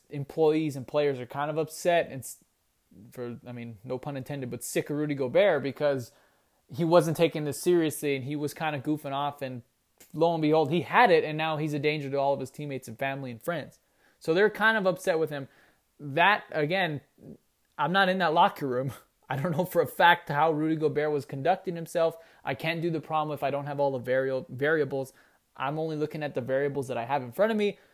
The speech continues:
I feel like Rudy Gobert does feel pretty bad about what he's done and said. And it, and maybe it's worse. I don't know. Maybe I wouldn't feel this way if I knew exactly what Rudy Gobert was doing. But with what I have, I,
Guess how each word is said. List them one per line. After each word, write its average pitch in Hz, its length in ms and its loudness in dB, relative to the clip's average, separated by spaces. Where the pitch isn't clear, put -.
I 175 140 6
feel 202 220 2
like 180 420 2
Rudy 160 260 6
Gobert 151 360 4
does 139 180 -2
feel 139 180 -2
pretty 135 220 -4
bad 123 400 -2
about 127 320 -2
what 131 220 -2
he's 127 220 -6
done 127 340 -6
and 123 120 -10
said. 123 300 -4
And 127 140 -6
it, 127 120 -12
and 156 160 -2
maybe 247 280 6
it's 277 140 0
worse. 185 360 6
I 156 100 4
don't 202 120 0
know. 208 100 2
Maybe 185 240 4
I 202 60 6
wouldn't 196 260 2
feel 180 140 -2
this 160 180 -6
way 165 120 2
if 165 80 -2
I 151 80 0
knew 165 180 -4
exactly 165 400 2
what 156 200 -4
Rudy 156 200 -4
Gobert 151 340 0
was 127 100 -4
doing. 147 240 -6
But 127 220 -6
with 139 220 -4
what 202 160 6
I 254 120 8
have, 247 360 2
I, 165 360 0